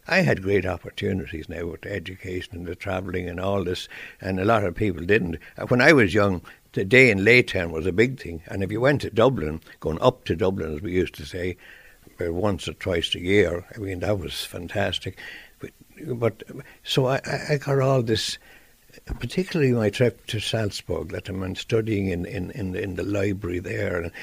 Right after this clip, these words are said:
I was staying in a place called the Schloss Leopoldskron, which was where The Sound of Music was made.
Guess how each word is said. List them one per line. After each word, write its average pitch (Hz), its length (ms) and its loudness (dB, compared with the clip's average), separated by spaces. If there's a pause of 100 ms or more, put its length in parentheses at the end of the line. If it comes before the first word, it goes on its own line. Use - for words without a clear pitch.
(580)
I 156 140 6
was 147 180 4
staying 117 420 6
in 95 100 0
a - 20 -2
place 101 280 0
called 95 240 -6
the 92 60 -4
Schloss 104 440 -2
Leopoldskron, 87 920 -6 (260)
which 110 200 -4
was 104 240 -2
where 135 180 4
The 98 120 -2
Sound 92 340 -2
of 82 100 -6
Music 90 480 -4
was 78 300 -6
made. 90 400 -6